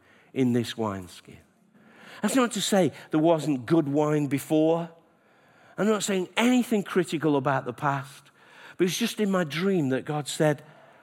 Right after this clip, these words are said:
"I want you to help me put wine in the wineskin." And you know what? In the dream, I talked back to God and said, "Oh, God, I don't, I don't help you.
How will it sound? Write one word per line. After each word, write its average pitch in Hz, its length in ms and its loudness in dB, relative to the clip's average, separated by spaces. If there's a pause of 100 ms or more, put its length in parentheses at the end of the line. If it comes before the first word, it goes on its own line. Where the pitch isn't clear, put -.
"I 143 80 0
want 156 220 2
you 151 60 -4
to 151 80 -6
help 160 320 -2
me 165 120 0
put 160 200 -6
wine 135 480 2 (360)
in 135 120 2
the 131 80 4
wineskin." 120 540 -2 (180)
And 175 120 -2
you 240 100 2
know 285 140 2
what? 220 280 2 (160)
In 226 220 2
the 214 80 0
dream, 160 480 -2 (220)
I 190 160 0
talked - 560 0
back 160 240 -6
to 160 100 -6
God 147 340 -2
and 120 160 -6
said, 131 220 -2
"Oh, 123 220 -2
God, 98 320 -8 (1000)
I 185 220 4
don't, 180 340 -2 (1200)
I 165 180 -2
don't 185 340 -2 (560)
help 139 480 -2
you. 143 460 -2